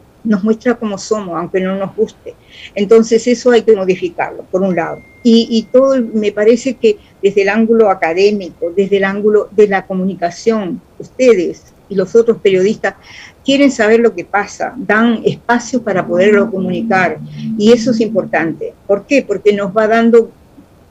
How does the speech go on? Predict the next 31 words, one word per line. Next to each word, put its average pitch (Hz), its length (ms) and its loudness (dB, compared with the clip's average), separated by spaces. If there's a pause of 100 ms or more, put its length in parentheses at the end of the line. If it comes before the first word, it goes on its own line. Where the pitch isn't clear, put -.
(140)
muestras 240 680 0
de 202 120 4
los 190 220 -4 (140)
pasos 240 480 0
pequeños 233 600 -2
o 196 80 -4
grandes 226 380 0
que 196 100 -2
se 185 140 -6
van 190 200 -4
dando, 226 300 2
pero 196 240 0 (320)
no 220 120 2
estamos 233 520 2
ya 208 280 0
como 208 180 -6
estuvimos 196 580 -2
en 190 240 -2
la, 180 80 -4
en 190 180 -4
la, 180 140 0
en 175 360 -2
el 190 40 0
momento 185 380 -4
de 180 80 -4
las 175 80 -8
masacres. 165 540 -8 (420)
No 214 100 2
estamos 190 400 -2
más 165 260 -8
ahí. 127 160 -8